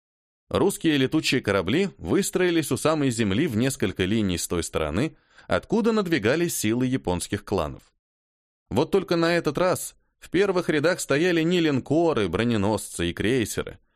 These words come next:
а всякая мелочь пузатая, которой предстояло сыграть роль застрельщиков и постараться вызвать на себя первые вражеские залпы. Понятное дело, обитателям «Котенка» такая идея не очень нравилась,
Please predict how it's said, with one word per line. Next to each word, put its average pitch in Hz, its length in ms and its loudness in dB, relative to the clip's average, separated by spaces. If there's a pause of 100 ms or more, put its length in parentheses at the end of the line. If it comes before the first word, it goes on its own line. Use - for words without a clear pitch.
(200)
а 92 100 0
всякая 233 400 0
мелочь 131 500 2
пузатая, 85 760 -2
которой 240 400 0
предстояло 131 560 0
сыграть 113 400 0
роль 139 240 0
застрельщиков 131 840 -2
и 190 80 2
постараться 139 640 0
вызвать 123 440 -2
на 98 100 0
себя 107 260 0
первые 98 460 0
вражеские 92 560 -2
залпы. 82 440 -4 (840)
Понятное 131 500 0
дело, 92 300 2
обитателям 95 520 -2
«Котенка» 165 480 0
такая 120 420 0
идея 135 240 0
не 202 180 0
очень 120 320 0
нравилась, 95 560 -2